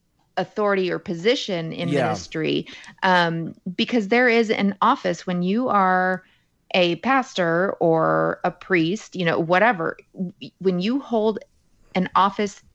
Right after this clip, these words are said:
Speaker 1: in the ministry,
Speaker 2: Yeah.
Speaker 1: um, y-, you can't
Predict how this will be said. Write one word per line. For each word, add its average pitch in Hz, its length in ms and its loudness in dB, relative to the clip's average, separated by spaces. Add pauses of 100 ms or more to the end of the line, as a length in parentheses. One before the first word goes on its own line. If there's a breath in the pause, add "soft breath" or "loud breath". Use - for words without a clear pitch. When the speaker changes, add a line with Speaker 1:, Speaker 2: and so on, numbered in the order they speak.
Speaker 1:
in 185 120 -2
the 180 60 0
ministry, 170 840 0
Speaker 2:
Yeah. 107 180 -12 (480 loud breath)
Speaker 1:
um, 165 520 2 (800)
y-, 175 160 -12 (1040)
you 175 440 -6 (560)
can't 233 380 0